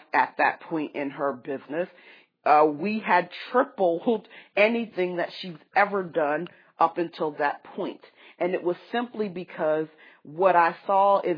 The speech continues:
that every day that I, um, and I don't even typically talk to my clients on the phone every day, but I felt like I had to constantly keep talking to her because I had to reverse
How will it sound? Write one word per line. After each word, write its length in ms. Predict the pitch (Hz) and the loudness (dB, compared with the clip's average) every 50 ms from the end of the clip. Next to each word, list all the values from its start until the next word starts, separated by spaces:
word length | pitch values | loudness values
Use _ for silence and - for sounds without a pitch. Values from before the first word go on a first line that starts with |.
| 143 143 | -2 0
that 240 | 160 151 139 - - | 0 2 2 0 0
every 440 | - 170 180 180 185 208 254 262 240 | 0 -2 -2 -2 -4 -4 -4 -4 -6
day 520 | 196 170 202 190 165 139 139 139 151 160 147 | -6 -2 0 2 2 2 2 0 -2 -2 -2
that 160 | 151 156 151 147 | -2 0 2 4
I, 420 | 151 151 151 156 156 156 156 156 _ _ _ _ _ _ _ _ - | 6 6 6 4 2 0 -2 -6 _ _ _ _ _ _ _ _ -6
um, 480 | - 147 147 147 143 143 139 139 143 139 _ _ _ _ _ _ _ _ _ _ _ - - | -4 -2 0 0 0 -2 -4 -8 -10 -12 _ _ _ _ _ _ _ _ _ _ _ -16 -10
and 140 | - 185 170 | -6 0 2
I 100 | 180 208 | 4 4
don't 180 | 233 247 226 208 | 4 4 2 0
even 180 | 208 165 170 - - | 0 -2 -4 -4 -6
typically 440 | 208 165 185 170 - 156 160 147 - - | -8 -6 -6 -6 -4 -6 -8 -8 -6 0
talk 280 | - 170 165 - - - | 2 2 2 2 0 -10
to 80 | 180 | -8
my 180 | 160 160 143 139 | -6 -4 -4 -6
clients 460 | - - - 151 147 143 110 - - | -6 -8 -6 -4 -4 -4 -4 -6 -4
on 180 | 156 156 135 127 | -2 -2 -2 -2
the 80 | 135 139 - | -6 -8 -6
phone 260 | - 175 220 349 339 | -2 -2 0 0 0
every 220 | 185 139 120 139 135 | 0 0 -2 -4 -6
day, 160 | 120 135 127 | -6 -6 -6
but 260 | 135 - 151 147 - | -6 -4 -6 -4 -2
I 200 | - 143 139 - - - | -2 -2 -2 -2 -4 -4
felt 240 | - 190 214 - - | 0 0 0 0 0
like 260 | 135 156 156 147 - - _ - - - - - | 0 0 0 0 -2 -8 _ -20 -20 -20 -4 2
I 160 | - 143 160 190 | 6 8 8 8
had 240 | 190 165 165 160 | 6 4 2 2
to 80 | 160 135 | 0 -4
constantly 760 | - - - - 170 160 - - - - 175 - - 175 151 | -4 -6 -8 -6 -4 -4 -6 -6 -10 -12 -12 -8 -6 -8 -8
keep 260 | 147 - - 147 - | -8 -12 -18 -18 -12
talking 400 | - - 180 202 214 - 185 170 165 | -4 0 0 0 0 0 -4 -12 -10
to 120 | - 156 | -10 -6
her 140 | 147 151 143 | -4 -4 -4
because 300 | 131 156 151 - - - | -4 -6 -12 -12 -6 -2
I 60 | 156 165 | 0 0
had 160 | 165 156 156 | 0 0 -2
to 60 | 156 | -2
reverse 640 | 143 143 151 139 127 127 - 196 226 214 165 143 | -4 -2 -4 -4 0 4 4 6 6 4 2 -2